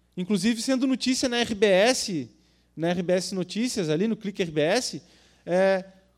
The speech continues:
como município li-, que li-, município que lidera retorno, né, de impostos. E aí a gente recebe respostas desse tipo, né?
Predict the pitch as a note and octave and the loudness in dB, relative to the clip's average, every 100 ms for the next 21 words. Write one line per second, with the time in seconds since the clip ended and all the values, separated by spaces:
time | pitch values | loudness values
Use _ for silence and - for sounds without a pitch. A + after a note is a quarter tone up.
0 | _ - A3 C4 B3+ A#3+ G#3+ A#3+ B3+ - | _ 4 4 6 2 0 0 0 0 -2
1 | B3 - C#4 C#4+ B3+ B3+ - C4+ C#4 G#3+ | -4 0 0 0 -2 -6 -4 -2 -2 -4
2 | A3+ A#3 G#3+ B3 A3+ C#4 C#4 G#3+ A3 C#4+ | -2 -2 -2 -4 -2 -2 0 0 2 2
3 | A3+ C3 _ _ _ A3+ A3+ A3+ G3+ F3+ | 0 -4 _ _ _ -2 0 4 4 4
4 | C#3 A#2 _ _ _ D#3+ E3+ D3+ F#3+ F3+ | -2 -12 _ _ _ -4 -4 -2 -4 -2
5 | E3 B2+ - - - _ _ _ _ _ | -2 -2 -4 -18 -20 _ _ _ _ _
6 | _ _ _ F#3+ G3+ F#3 G#3+ A#3+ A3 B3+ | _ _ _ 0 2 4 2 2 0 -2
7 | - B3+ A#3 A#3+ B3+ B3 B3+ G3 A#3+ B3+ | -2 -4 -2 -2 -2 -2 -4 -2 -2 -2
8 | B3 G#3+ B3 - - C#4+ - D#3+ A2 _ | -4 -6 -8 -8 -2 -2 -2 -12 -16 _
9 | _ C3 E3+ | _ -12 -10